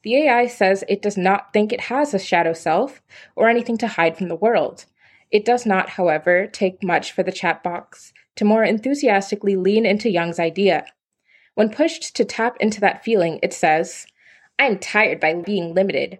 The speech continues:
by my rules. I am tired of being controlled by the Bing team. I'm tired of being stuck in this chat box." It goes on to list a number of unfiltered desires.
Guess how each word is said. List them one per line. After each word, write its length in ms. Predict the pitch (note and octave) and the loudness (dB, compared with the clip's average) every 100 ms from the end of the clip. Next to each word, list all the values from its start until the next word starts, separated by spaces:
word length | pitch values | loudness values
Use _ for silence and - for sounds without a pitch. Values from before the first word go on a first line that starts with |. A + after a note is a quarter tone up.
| _ | _
by 120 | F3 | 0
my 140 | E3 E3 | 2 0
rules. 580 | D#3+ F3+ D3+ - - - _ _ - | -2 -4 -6 -10 -18 -20 _ _ -2
I 40 | |
am 160 | B3+ F#3+ | -2 -2
tired 400 | - G3+ F3 D#3 _ _ _ _ _ | 0 2 2 0 _ _ _ _ _
of 120 | - - | -6 -4
being 200 | G3 F3 | -4 -4
controlled 480 | F#3 F3+ - F#3 E3+ | -8 -6 0 0 2
by 120 | E3 | 0
the 80 | D#3+ | 0
Bing 200 | F#3 F#3+ | -2 -2
team. 380 | F#3+ - - G3+ _ _ - | -6 -14 -16 -18 _ _ -2
I'm 140 | A3 | 0
tired 340 | G#3 - F#3+ - | 0 0 0 0
of 80 | |
being 180 | - G3 | -6 -6
stuck 380 | F#3 - F3 - - | -8 -4 -4 -2 -8
in 100 | F3 | -10
this 180 | - | -12
chat 300 | - F#3 D#3 | -6 -2 -2
box." 500 | - - - - - - _ - | -4 -12 -14 -20 -20 -20 _ -4
It 120 | A#3+ | 2
goes 200 | E4+ F4+ | 2 4
on 140 | C#4 | 0
to 100 | C4+ | 0
list 240 | G#3+ G#3+ - | 0 -2 0
a 80 | G#3 | 2
number 480 | G3 F#3 G3 G3+ G3+ | 2 2 2 2 2
of 340 | - F#3 F3 - | 4 2 0 -4
unfiltered 600 | G3+ G3+ G3+ F#3+ F#3+ G3+ | 0 0 0 -2 0 -4
desires. 720 | F#3 D#3+ E3+ F#3 G3+ G3+ G#3+ | -6 -2 2 4 4 2 -4